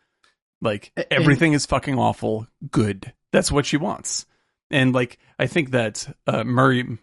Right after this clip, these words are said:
Speaker 1: um, um, uh, what's up, the, the, the henpecked husband there, like,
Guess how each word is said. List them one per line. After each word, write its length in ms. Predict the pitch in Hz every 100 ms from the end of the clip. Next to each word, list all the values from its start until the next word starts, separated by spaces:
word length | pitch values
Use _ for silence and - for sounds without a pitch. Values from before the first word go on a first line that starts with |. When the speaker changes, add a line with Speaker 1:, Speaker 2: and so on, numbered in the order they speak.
| -
Speaker 1:
um, 440 | 120 113 110 131 -
um, 580 | 113 92 - - 151 _ -
uh, 280 | 123 - - -
what's 220 | 135 123
up, 80 | 139
the, 180 | 120 110
the, 380 | 101 113 117 113 113 110 101 _ _ _
the 60 | 151
henpecked 360 | 127 123 117 -
husband 320 | 117 110 107
there, 160 | 120 - _ _ -
like, 320 | 117 113 -